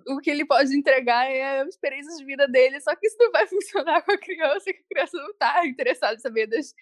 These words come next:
dos problemas dele. <laughs>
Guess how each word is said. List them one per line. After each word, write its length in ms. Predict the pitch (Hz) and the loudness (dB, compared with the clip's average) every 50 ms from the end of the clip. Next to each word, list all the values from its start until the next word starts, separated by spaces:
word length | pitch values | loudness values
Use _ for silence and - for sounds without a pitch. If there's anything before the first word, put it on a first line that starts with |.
| _ _ _ - | _ _ _ -16
dos 120 | 247 220 - | -16 -4 0
problemas 680 | 247 233 220 226 214 202 202 202 196 208 220 254 240 | 2 2 4 4 4 2 2 2 2 4 2 2 4
dele. 480 | 196 214 202 196 196 202 202 220 339 320 | 4 4 4 4 2 0 2 2 2 2
<laughs> 1040 | 320 349 277 - - - 285 - _ - 440 - _ _ - - - - _ _ _ | 2 2 0 0 -4 -12 -14 -10 _ -4 -4 -4 _ _ -20 -20 -20 -20 _ _ _